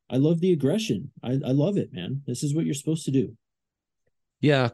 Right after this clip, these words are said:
Speaker 2: going aggressive, getting my number one quarterback and number one prospect. They could have screwed that up. There was a lot of, like, "Oh, will they take,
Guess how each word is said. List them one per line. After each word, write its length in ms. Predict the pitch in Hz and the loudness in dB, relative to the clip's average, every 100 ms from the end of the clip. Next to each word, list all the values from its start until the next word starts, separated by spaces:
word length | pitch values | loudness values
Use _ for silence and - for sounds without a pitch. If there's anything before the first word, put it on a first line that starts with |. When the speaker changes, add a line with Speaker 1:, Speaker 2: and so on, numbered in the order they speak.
| - | 0
Speaker 2:
going 220 | 135 147 | 2 2
aggressive, 640 | 135 135 123 - 123 110 | 4 4 2 2 0 2
getting 280 | 123 120 120 | 2 4 4
my 140 | 120 | 2
number 320 | 117 117 113 117 | 2 0 2 4
one 300 | 113 110 107 | 4 0 -2
quarterback 1000 | - 117 107 104 101 98 98 95 - - | -4 0 2 2 2 2 0 -4 -8 -6
and 180 | 98 98 | -4 -2
number 280 | 101 101 98 | -2 0 2
one 200 | 98 92 | 0 -2
prospect. 640 | 95 87 90 - 90 85 | -2 0 -2 -2 -4 -2
They 100 | 92 | -4
could 160 | 90 98 | -4 -4
have 80 | 95 | -4
screwed 320 | - 101 90 | -4 -4 -2
that 200 | 90 85 | -2 -2
up. 280 | 82 82 - | -2 -4 -4
There 140 | 85 | -4
was 160 | 82 90 | -4 -4
a 60 | |
lot 320 | 85 80 82 80 | -4 -2 -2 -4
of, 80 | |
like, 320 | 76 76 73 - | -6 -8 -10 -10
"Oh, 300 | 87 143 113 | -6 -4 -4
will 220 | 85 80 | -6 -8
they 160 | 92 92 | -8 -8
take, 440 | - 107 107 107 | -6 -6 -6 -8